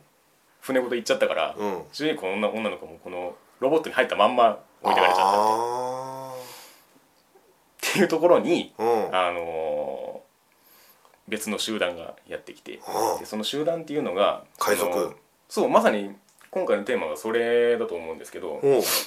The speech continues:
Speaker 1: 海賊行為というかね、
Speaker 2: うん。
Speaker 1: その、まあ、言うたら土方みたいな、
Speaker 2: うん。
Speaker 1: その、その採取するのを
Speaker 2: うん。
Speaker 1: 生業にしてるような、
Speaker 2: はいはいはいはい。
Speaker 1: に、まあ、拾われる形になるんですね。
Speaker 2: うん。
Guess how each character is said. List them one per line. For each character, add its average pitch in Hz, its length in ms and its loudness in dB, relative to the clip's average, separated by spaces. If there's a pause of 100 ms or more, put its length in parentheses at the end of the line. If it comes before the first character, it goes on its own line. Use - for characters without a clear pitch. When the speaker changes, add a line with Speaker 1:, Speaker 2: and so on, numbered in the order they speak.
Speaker 1:
海 113 220 0
賊 117 220 -6
行 110 180 -2
為 - 80 -10
と - 80 -12
い - 40 -10
う - 40 -16
か - 100 -10
ね、 - 180 -16 (120)
Speaker 2:
う 101 240 -2
ん。 80 40 -8
Speaker 1:
そ 104 120 -6
の、 98 1300 -4 (840)
ま 78 120 -4
あ、 - 240 -8
言 127 120 -8
う 151 60 -2
た - 80 4
ら 98 60 0
土 98 160 -10
方 123 320 2
み 127 100 -4
た - 80 -4
い 104 100 -6
な、 - 120 -14 (260)
Speaker 2:
う 117 40 -4
ん。 110 180 -4 (240)
Speaker 1:
そ 90 180 -10
の、 80 680 -4 (720)
そ - 140 -14
の 95 60 -10
採 131 160 4
取 113 40 2
す - 200 -8
る 120 100 -2
の 120 120 -6
を 151 300 2
Speaker 2:
う 135 80 0
ん。 123 240 0 (320)
Speaker 1:
生 98 220 0
業 90 160 0
に 80 340 -12 (120)
し - 100 -10
て 80 100 -6
る 73 220 -12 (160)
よ 78 200 -4
う - 20 -10
な、 76 120 -16 (120)
Speaker 2:
は 117 200 6
い 95 60 6
は 101 120 6
い 98 40 6
は 87 60 0
い - 20 -4
は 90 80 -4 (1700)
い。 - 40 -8
Speaker 1:
に、 160 300 -2
ま 101 120 2
あ、 - 20 0
拾 123 140 -4
わ 143 180 6
れ 143 80 4
る 139 80 0
形 131 280 -4
に 110 60 -4
な 101 100 4
る - 60 -2
ん - 40 -12
で - 60 -20
す 87 120 -14
ね。 101 120 -12
Speaker 2:
う 131 80 0
ん。 110 180 4